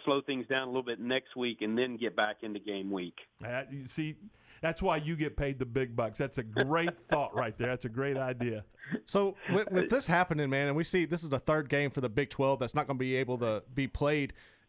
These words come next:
Speaker 3: it's gotta have people like Kevin Warren and the Big Ten and the Pac-twelve saying, "Look, you know, maybe we told y'all so."
Speaker 1: Well, and I think what you're seeing is the non-conference games. Now, what T C U was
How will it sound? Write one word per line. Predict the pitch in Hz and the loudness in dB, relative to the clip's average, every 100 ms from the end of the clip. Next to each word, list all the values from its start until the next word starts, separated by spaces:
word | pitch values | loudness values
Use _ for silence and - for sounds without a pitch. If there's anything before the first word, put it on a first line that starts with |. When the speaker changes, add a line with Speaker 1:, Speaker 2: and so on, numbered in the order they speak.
| _ 170 | _ -6
Speaker 3:
it's | - | 0
gotta | 254 285 220 | 2 4 4
have | 214 - | 4 2
people | 196 190 | 0 2
like | 170 135 | 2 2
Kevin | - 180 160 | 2 2 2
Warren | 147 175 175 151 | 4 4 4 2
and | 127 | 0
the | |
Big | 104 147 160 | 0 0 0
Ten | - 151 160 | 0 0 2
and | 139 | 0
the | 123 | 0
Pac-twelve | 151 156 156 151 | 2 2 0 0
saying, | - 139 117 123 | 2 0 0 2
"Look, | 247 - - | 2 0 -4
you | 160 | -2
know, | 151 | 0
maybe | 131 131 170 | 0 0 0
we | 202 | -2
told | 208 240 262 | 0 0 2
y'all | 208 - | 0 0
so." | 180 175 180 _ _ _ _ _ _ _ _ _ _ - - - - - | 0 0 -2 _ _ _ _ _ _ _ _ _ _ -20 -20 -18 -4 2
Speaker 1:
Well, | 156 156 | 4 2
and | 156 | -2
I | 143 - | -6 -2
think | 156 151 - _ | -2 -2 -10 _
what | 143 147 | -4 -2
you're | 123 - - | -2 -6 -4
seeing | 196 139 | -2 0
is | 127 113 | -2 -6
the | 117 | -2
non-conference | 135 151 127 123 110 117 104 | 0 0 -2 -4 -4 -8 -8
games. | 117 117 123 | -6 -4 0
Now, | 127 | 0
what | 127 131 _ - | -2 -8 _ -6
T | 170 165 | -4 -2
C | 143 | 0
U | 156 156 | 2 2
was | 127 | 0